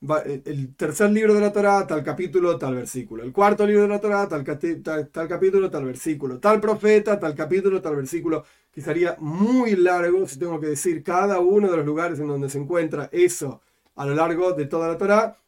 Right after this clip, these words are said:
Entonces simplemente voy a decir la palabra en hebreo y si alguno tiene una duda específica de dónde está tal cuestión, pues puede preguntar directamente a alguien que sepa dónde se encuentra tal lectura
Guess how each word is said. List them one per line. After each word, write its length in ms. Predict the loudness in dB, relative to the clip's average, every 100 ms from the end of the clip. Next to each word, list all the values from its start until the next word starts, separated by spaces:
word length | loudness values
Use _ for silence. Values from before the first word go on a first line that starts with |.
| -10
Entonces 280 | -4 -4 -2
simplemente 400 | -4 0 2 2
voy 100 | 0
a 20 |
decir 120 | -2
la 100 | -4
palabra 280 | -2 -2 -2
en 60 | 0
hebreo 500 | 2 4 4 2 -4 _ _ _
y 360 | -4 -2 -2 -6
si 180 | -10 -6
alguno 320 | -2 0 0
tiene 120 | 0
una 120 | -2 0
duda 220 | 0 0
específica 680 | -4 -8 -6 -6 -6 -4
de 60 | 0
dónde 240 | 0 0
está 340 | 0 0 0 -2
tal 260 | -2 -2
cuestión, 560 | 0 -2 -2 -2 -2 -4 _ _
pues 140 | -12 0
puede 220 | 6 6
preguntar 640 | 4 -2 0 2 2 0 -6 _ -6
directamente 540 | -2 0 0 0 0
a 80 | -2
alguien 200 | -2 -2
que 80 | -4
sepa 400 | 0 0 2 0
dónde 300 | 2 2 2
se 100 | 0
encuentra 540 | 0 0 0 -2 -6
tal 480 | -2 2 2 2 -6
lectura 720 | -8 -6 2 6 6 4 -2